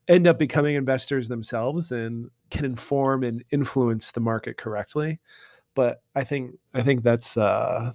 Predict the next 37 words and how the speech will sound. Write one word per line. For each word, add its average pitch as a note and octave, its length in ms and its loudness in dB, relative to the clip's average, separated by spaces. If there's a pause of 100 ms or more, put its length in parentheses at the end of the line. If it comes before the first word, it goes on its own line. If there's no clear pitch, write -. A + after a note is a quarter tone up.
that's, - 380 -2
that's - 180 -6
still B2+ 240 0
a G2+ 60 0
ways - 260 -4
off. - 320 -6 (280)
And, D3+ 200 2
um, C3+ 300 0 (300)
so - 120 6
that, F3+ 240 8
that F3 80 6
was F#3+ 120 6
the F3 80 2
first D#3 260 0
one. B2+ 180 -6 (460)
The D#3+ 100 2
second B3 280 -2
part D#3+ 180 4
was, D3 220 2
uh, C3 320 0 (400)
you E3 160 -4
sent D3 280 -2
me C3+ 100 -10
something. G#2 600 -8 (100)
Was C#3+ 140 -8
it, B2 140 -4
like, A#2 180 -6 (120)
last D3+ 340 -2
week? C#3+ 320 4
It - 20 6
was B2 160 2
about, A#2+ 260 -4
um, A#2 280 -4 (560)
qualities C#3+ 520 4
of, A#2 220 -8
like, A#2 240 -6
a, A#2 180 -2